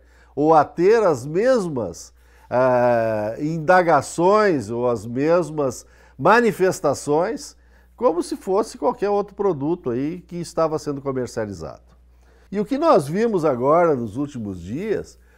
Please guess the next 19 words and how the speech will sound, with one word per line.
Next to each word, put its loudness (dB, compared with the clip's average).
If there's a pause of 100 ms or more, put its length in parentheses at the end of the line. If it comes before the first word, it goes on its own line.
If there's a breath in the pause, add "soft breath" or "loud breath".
foi 2
um, -2
um -4
fato, 2 (380 soft breath)
eh, 2
que -6
também 4
não 4
era 6
comum, 0 (500)
que -4
é 2
a 6
história 4
da -2
comemoração 0
dos -6
cem 0
dias. -6